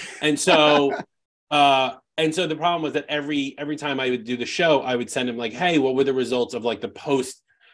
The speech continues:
Speaker 1: the post-show survey? Like, who was the best speaker," whatever it is. And he would always take months to write back to me and be like, "Oh, it, it, it was you."
Speaker 2: Yeah.
Speaker 1: Um, and I was like, "I knew that. I just, just wanted to win you a little bit and just get it in there."
Speaker 2: Yeah.
Speaker 1: Um, you know,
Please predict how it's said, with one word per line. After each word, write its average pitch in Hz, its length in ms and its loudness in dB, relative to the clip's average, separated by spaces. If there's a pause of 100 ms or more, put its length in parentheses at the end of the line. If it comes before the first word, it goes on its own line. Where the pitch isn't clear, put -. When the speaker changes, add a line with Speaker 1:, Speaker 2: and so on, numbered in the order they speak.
Speaker 1:
the 151 80 2
post-show 160 1000 0
survey? 131 400 2
Like, 104 180 -4
who 139 140 2
was 131 160 2
the 123 80 -4
best 120 240 -2
speaker," 131 360 -2
whatever 107 240 -6
it 107 60 -6
is. 107 160 -4 (300)
And 107 80 -2
he 147 100 8
would 143 60 8
always 127 160 4
take 107 180 0
months 117 260 0
to 123 60 -2
write 113 180 2
back 113 200 2
to 104 60 -12
me 107 160 -4
and 95 100 -8
be 104 100 -4
like, 98 300 -4
"Oh, 113 420 2
it, 123 220 -2
it, 107 120 -10 (120)
it - 20 4
was 113 180 -2
you." 95 300 -6 (240)
Speaker 2:
Yeah. 151 160 -6
Speaker 1:
Um, 131 420 2
and 143 140 2
I 160 60 4
was 147 80 4
like, 170 200 4
"I 220 220 4
knew 131 240 4
that. 117 320 4
I 135 160 4
just, 143 220 -2
just 190 260 0
wanted 320 320 6
to 403 120 2
win 285 280 0
you 208 100 0
a 165 120 -2 (100)
little 165 240 -2
bit 143 200 -2
and 147 100 -12
just 175 160 -10
get 202 160 -2
it 233 100 0
in 254 160 0
there." 147 200 -2 (360)
Speaker 2:
Yeah. 160 320 4
Speaker 1:
Um, 107 300 -8 (840)
you 143 140 -6
know, 120 200 -6